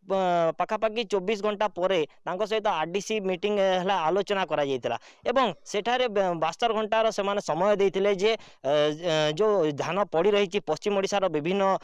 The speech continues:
ଅ, ଜିଲ୍-, ଏ, ଜିଲ୍ଲାରେ ଯୋଉ ଧାନ ପଡ଼ି ରହିଛି ଏବଂ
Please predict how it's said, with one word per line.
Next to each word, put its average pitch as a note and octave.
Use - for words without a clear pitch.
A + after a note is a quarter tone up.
ଅ, C#3+
ଜିଲ୍-, E3+
ଏ, D#3
ଜିଲ୍ଲାରେ E3+
ଯୋଉ F#3
ଧାନ E3
ପଡ଼ି F3+
ରହିଛି F#3
ଏବଂ F#3+